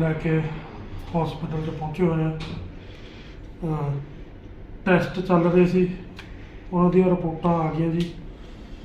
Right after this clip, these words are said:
ਅਹ, ਗੱਲ ਉਹ ਆ ਵੀ ਕਹਿੰਦੇ ਝੱਟ ਮੰਗਣੀ ਪੱਟ ਵਿਆਹ,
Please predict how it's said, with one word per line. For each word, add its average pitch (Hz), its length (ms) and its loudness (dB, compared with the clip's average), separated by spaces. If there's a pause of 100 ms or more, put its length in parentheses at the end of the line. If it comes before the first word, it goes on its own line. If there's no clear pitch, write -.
(280)
ਅਹ, 175 280 4
ਗੱਲ 170 200 2
ਉਹ 185 240 8
ਆ 185 40 6
ਵੀ 196 420 4 (760)
ਕਹਿੰਦੇ 190 220 2 (120)
ਝੱਟ - 280 2
ਮੰਗਣੀ 180 560 4 (200)
ਪੱਟ 180 240 0
ਵਿਆਹ, 151 320 -2